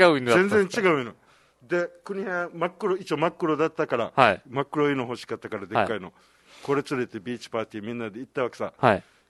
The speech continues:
Speaker 2: で、朝こっち着いて、
Speaker 1: はい。
Speaker 2: 車から降ろしたら、
Speaker 1: はい。
Speaker 2: 降り、お、車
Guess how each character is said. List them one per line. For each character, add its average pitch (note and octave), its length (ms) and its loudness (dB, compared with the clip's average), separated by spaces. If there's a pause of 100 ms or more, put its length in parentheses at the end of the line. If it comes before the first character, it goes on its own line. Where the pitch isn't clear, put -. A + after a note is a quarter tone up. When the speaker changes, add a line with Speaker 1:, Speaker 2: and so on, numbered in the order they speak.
(380)
Speaker 2:
で、 D3 120 0
朝 D#3+ 280 -2
こ E3 140 -2
っ D#3 100 -8
ち C#3+ 180 -18
着 F3+ 240 -6 (100)
い - 40 -16
て、 G3 380 -4
Speaker 1:
は A#2 140 6
い。 - 200 -2
Speaker 2:
車 F3 360 -2
か E3+ 140 -2
ら D3+ 120 -2
降 F#3 200 -2
ろ F#3+ 140 2
し - 160 -16
た F3 120 -2
ら、 E3 240 0
Speaker 1:
は C3+ 160 8
い。 F#2 100 0 (240)
Speaker 2:
降 A3 180 2
り、 B3 120 2
お、 A3 260 2 (400)
車 A3+ 500 -2